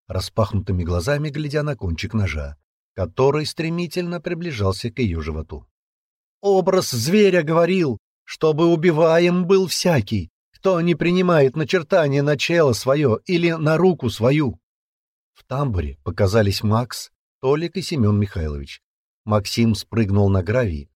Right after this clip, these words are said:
понимая, что не успевает. Сергеич только сейчас, отстояв Сталина, увидел неладное.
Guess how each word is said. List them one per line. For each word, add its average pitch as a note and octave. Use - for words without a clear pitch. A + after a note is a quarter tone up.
понимая, C#3+
что A#2
не A2+
успевает. A2
Сергеич A2+
только A2
сейчас, G#2+
отстояв G#2
Сталина, A2+
увидел F2
неладное. D2+